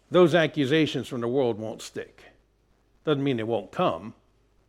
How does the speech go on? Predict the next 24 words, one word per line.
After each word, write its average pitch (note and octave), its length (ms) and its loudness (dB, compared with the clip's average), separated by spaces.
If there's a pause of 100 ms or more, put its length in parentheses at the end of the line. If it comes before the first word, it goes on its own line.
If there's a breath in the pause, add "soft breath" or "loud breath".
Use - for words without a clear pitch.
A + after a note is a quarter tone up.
but A#2+ 120 -10
they A2 80 -4
won't A#2 240 -6
stick, - 420 -14
right? A#2+ 360 -8 (1400)
Because, C3+ 420 0
you C3 120 0
know, C3+ 160 2
the, B2 100 -2 (140)
the, A#2+ 320 -6
they'll C3 160 0
actually C#3 260 0
be C3 80 -2
able B2 120 0
to A2+ 60 -4
look C#3 260 -2
at G#2+ 120 -4
us G2+ 140 -12
and A2 80 -16
say, A#2 180 -8
"There's A2+ 160 -8
something D3+ 400 -6
different A#2 480 -8
there." - 380 -18